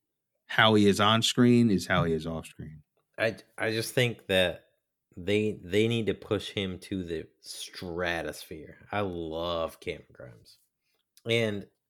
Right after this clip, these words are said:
Speaker 2: it plays more so the fact that in modern day wrestling, we don't have a lot of good heels. And I think he'd be a great one.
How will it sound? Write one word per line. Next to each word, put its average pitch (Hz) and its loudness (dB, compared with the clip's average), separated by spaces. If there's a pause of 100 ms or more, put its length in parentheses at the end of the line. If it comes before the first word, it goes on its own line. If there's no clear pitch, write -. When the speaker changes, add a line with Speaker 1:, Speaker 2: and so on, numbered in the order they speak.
(500)
Speaker 2:
it 127 -6
plays 196 4
more 185 -4
so 175 -2
the 143 0
fact 147 -2
that 117 -4 (1300)
in 101 -4
modern 92 -4
day 104 0
wrestling, 101 -4
we 87 -4
don't 95 -4
have 107 -2
a - -2
lot 101 0
of 90 -4
good 101 -4
heels. - -10
And 85 -8
I 80 -2
think 82 -8 (2750)
he'd 101 -6
be 101 -4
a 90 -6
great 107 0
one. 78 -10